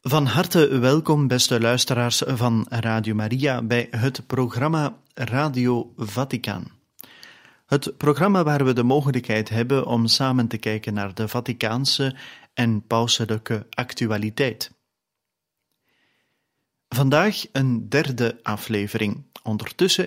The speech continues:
hebben we er al reeds twee gehad, waarin we integraal de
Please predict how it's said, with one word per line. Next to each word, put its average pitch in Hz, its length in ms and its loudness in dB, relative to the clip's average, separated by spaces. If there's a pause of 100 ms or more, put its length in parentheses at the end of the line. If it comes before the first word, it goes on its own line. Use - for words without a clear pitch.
hebben 117 300 -4
we 110 60 -6
er 107 100 -4
al 98 260 -4
reeds - 560 -4 (160)
twee 123 440 -2
gehad, 120 500 -10 (800)
waarin 143 380 2
we 180 260 2 (440)
integraal 165 960 0
de 120 520 0